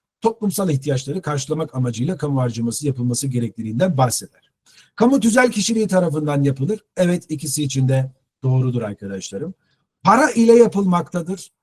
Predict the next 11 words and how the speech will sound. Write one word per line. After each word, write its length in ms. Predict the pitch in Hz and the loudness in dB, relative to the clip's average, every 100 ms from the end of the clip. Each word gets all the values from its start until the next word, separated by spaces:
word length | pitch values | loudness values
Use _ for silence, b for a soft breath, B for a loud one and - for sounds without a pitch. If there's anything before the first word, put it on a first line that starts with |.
| - | -2
Evet, 340 | 180 185 - _ | 0 0 -6 _
ikisi 380 | 156 180 - 220 | -10 -8 -4 -4
için 260 | - 185 | -2 -2
de 240 | 180 185 b b _ - | 0 -2 b b _ -2
para 240 | 160 214 | 2 2
ile 220 | 190 175 | 2 -2
yapılma 480 | 170 139 156 151 147 | 0 -2 -2 -4 -2
durumu, 400 | 139 131 120 113 _ _ | 0 0 0 -4 _ _
yani 400 | 156 170 180 175 _ 123 | 0 2 0 -4 _ -2
nakdi 540 | 139 180 - 247 254 | 0 -2 -4 -4 0
harcama, 640 | 196 185 180 190 180 120 | 0 0 0 0 0 -2